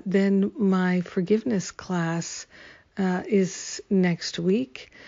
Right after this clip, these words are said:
So lots of wonderful, good, good, good things going on. This is the time for us to do the deep, deep work and be that fulcrum point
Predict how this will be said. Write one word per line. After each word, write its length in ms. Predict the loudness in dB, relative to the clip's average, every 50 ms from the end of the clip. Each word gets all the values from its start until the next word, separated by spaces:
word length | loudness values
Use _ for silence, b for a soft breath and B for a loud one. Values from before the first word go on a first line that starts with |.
| B B B B
So 220 | -2 2 4 4
lots 440 | 6 6 6 4 4 2 2 2 2
of 140 | 2 2 4
wonderful, 500 | 4 4 4 4 2 0 0 0 -2 -2
good, 320 | 2 4 4 4 4 4
good, 260 | 2 4 4 4 2 2
good 320 | 2 2 2 2 0 -2
things 380 | 0 2 2 2 2 0 -2 -4
going 340 | -2 -2 0 2 2 2 2
on. 380 | 2 2 2 2 2 0 0 B B B B B B B 0
This 220 | 2 2 2 0
is 120 | 0 2
the 100 | 2 2
time 380 | 0 0 -4 -2 0 0 2 0
for 180 | 0 0 0 0
us 160 | 0 -2 -4
to 180 | -10 -12 -6
do 160 | 0 0 2 2
the 140 | 2 -2
deep, 420 | -4 -2 0 2 2 2 0 -2 -2
deep 340 | 0 0 2 0 0 -2 -2
work 380 | 0 2 2 2 2 0 -4 B B B B B B B B 0
and 120 | 2 4
be 160 | 6 8 8 8
that 280 | 6 4 2 0 -2
fulcrum 500 | -6 0 2 2 2 2 2 0 0 0
point 460 | -2 -4 -4 0 0 2 2 0 -2